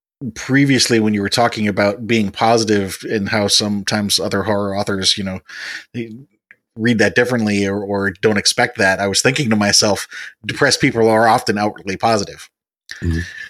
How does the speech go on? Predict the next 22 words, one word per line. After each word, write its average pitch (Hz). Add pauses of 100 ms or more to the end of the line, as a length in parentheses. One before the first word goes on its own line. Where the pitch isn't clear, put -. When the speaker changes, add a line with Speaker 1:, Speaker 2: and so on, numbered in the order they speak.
(320)
Speaker 1:
So 107
it's 95
funny 123
that 104
you 104
went 120
<laughs> -
around 131 (160)
to -
that. - (600)
So 98 (180)
Speaker 2:
I -
think 120
it's 87
funny 95
that 87
this 110
episode 98
seems 95
to 107
be, 90
uh, 85